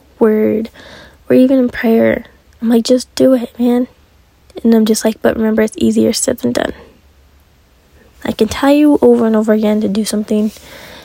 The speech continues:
but it's up to you if you really wanna do it, you know? Um, I was reading a scripture today, and it's in Psalms, oh,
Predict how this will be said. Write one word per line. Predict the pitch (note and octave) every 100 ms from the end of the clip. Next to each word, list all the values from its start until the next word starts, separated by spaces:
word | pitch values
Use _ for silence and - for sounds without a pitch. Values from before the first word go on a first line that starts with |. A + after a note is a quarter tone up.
| _
but | -
it's | -
up | A3
to | -
you | A#3
if | A3+
you | A3+
really | A3
wanna | A3 A3+
do | A3 A#3+
it, | -
you | A#3+
know? | A#3+ C#4 - _ _ _ _ _ _ _ _ _ _ _ - - - - - - - - - -
Um, | A#3 A3 A3 G#3+
I |
was | A3 A3+
reading | C4 C4
a |
scripture | A#3+ - A#3 - A3
today, | - G#3 G#3 - - - - - - - - - - - - -
and | B3+ A3+
it's | A3
in | - A#3 A3 A3
Psalms, | - G#3+ G#3+ G#3+ G#3+ A3 A3 - - - - - - -
oh, | A#3+